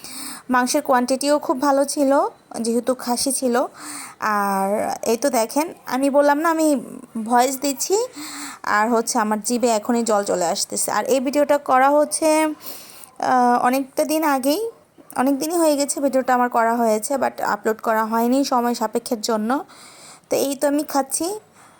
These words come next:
আর মেয়েটাকেও একটু করে করে দিচ্ছিলাম। উম,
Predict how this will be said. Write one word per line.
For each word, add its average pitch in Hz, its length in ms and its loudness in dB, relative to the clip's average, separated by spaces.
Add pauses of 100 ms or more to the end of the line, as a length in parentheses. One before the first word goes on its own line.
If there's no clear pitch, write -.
(200)
আর 214 200 -2
মেয়েটাকেও 240 440 0
একটু 247 180 -4
করে 233 220 -2
করে 226 200 -2
দিচ্ছিলাম। 233 480 -2 (1600)
উম, 214 280 -4